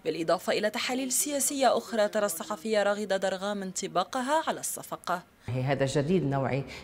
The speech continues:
Speaker 2: لا-، لأن في السابق كانت الدول الخليجية تستبعد عن العلاقة الأمريكية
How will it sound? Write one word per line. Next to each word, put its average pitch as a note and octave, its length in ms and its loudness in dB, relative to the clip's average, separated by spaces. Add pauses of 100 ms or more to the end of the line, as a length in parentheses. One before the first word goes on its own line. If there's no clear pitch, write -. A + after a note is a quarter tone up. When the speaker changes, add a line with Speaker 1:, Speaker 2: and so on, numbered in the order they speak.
Speaker 2:
لا-، D3 240 2
لأن E3 540 6 (120)
في - 140 0
السابق F3+ 640 4 (300)
كانت F3 360 4 (120)
الدول E3+ 280 4
الخليجية D#3 500 0
تستبعد D3+ 800 2 (360)
عن D3+ 400 2 (220)
العلاقة D3+ 680 2
الأمريكية D3+ 1000 2